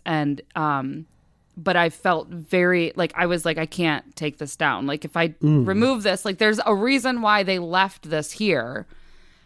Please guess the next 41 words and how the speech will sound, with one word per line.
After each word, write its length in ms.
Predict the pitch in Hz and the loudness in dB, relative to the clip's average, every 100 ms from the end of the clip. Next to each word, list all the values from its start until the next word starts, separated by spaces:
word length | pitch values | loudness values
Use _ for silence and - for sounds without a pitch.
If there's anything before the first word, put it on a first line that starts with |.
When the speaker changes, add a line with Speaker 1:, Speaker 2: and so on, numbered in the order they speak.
| _ - | _ -6
Speaker 1:
Maybe 240 | 165 165 | -2 0
the 80 | 175 | -2
place 280 | - 190 170 | -2 -2 -2
is 140 | 175 | -8
haunted. 500 | - 233 254 185 147 | -4 0 2 2 0
Maybe," 280 | 147 160 175 | 0 -2 -4
you 100 | 175 | -4
know, 120 | 170 | -4
like, 140 | 151 139 | -4 -4
I 180 | 127 190 | 0 0
don't 120 | 170 | 2
know. 220 | 160 127 | 0 -2
But 240 | 156 151 - _ - | -4 -4 -6 _ 0
that 120 | 202 | 0
was, 180 | 208 - | 0 0
that 300 | 196 135 - | 0 0 -2
felt 340 | - - 180 - - _ _ - | -2 -2 -2 -6 -18 _ _ -6
like 300 | 165 156 - - | -2 -2 -4 -4
I 80 | 170 | 0
got 240 | 170 160 | 0 0
real 120 | 160 | -2
superstitious 760 | 156 - 147 151 - 143 147 135 | -4 -6 -8 -8 -8 -8 -10 -10
about 240 | 139 123 | -8 -8
that. 260 | - 117 - | -6 -8 -8
So 200 | - 156 | -4 -2
it 180 | 110 - - | -2 -4 -10
stayed 360 | - 170 160 151 | -6 0 0 0
there 160 | 151 | -2
the 100 | 143 | -4
whole 160 | 147 151 | -4 -6
time 240 | 160 156 | -4 -4
that 140 | 151 143 | -2 -2
I 100 | 139 | -2
lived 240 | 151 147 | -4 -2
there. 160 | 147 143 | -2 -2
And 140 | 147 | -4
people 240 | 175 160 | -6 -4
would 100 | 160 | -4
come 160 | - 160 | -2 -2
over 300 | 160 156 156 | -2 -2 -2
and, 320 | 151 147 147 | 0 -2 -4